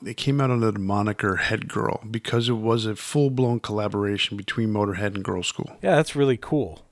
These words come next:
Speaker 2: Um, if you get a chance to listen to that, that is also really interesting. Um, Girl School, I had their first album. Um,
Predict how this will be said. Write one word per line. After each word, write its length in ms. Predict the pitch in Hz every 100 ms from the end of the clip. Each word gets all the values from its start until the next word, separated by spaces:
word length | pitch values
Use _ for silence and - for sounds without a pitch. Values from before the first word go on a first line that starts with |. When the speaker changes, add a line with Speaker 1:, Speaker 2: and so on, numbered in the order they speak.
| -
Speaker 2:
Um, 560 | 120 123 117 107 107
if 140 | 135 131
you 80 | 160
get 120 | 196
a 40 |
chance 320 | 156 175 151 -
to 60 |
listen 300 | 135 - 127
to 120 | - 107
that, 380 | 104 101 113 - - - - -
that 140 | 110
is 160 | 113 123
also 400 | 110 120 123 113
really 320 | 113 113 107
interesting. 540 | 117 - - 123 131 - - -
Um, 240 | 127 135 135
Girl 240 | 147 208
School, 560 | 190 - 226 214 196 -
I 200 | 143 165
had 540 | 180 180 175 185 185 165 _ 131
their 200 | 139 131
first 400 | - 135 - 98
album. 420 | 90 85 87 92 _ - - -
Um, 460 | - 113 113 110 110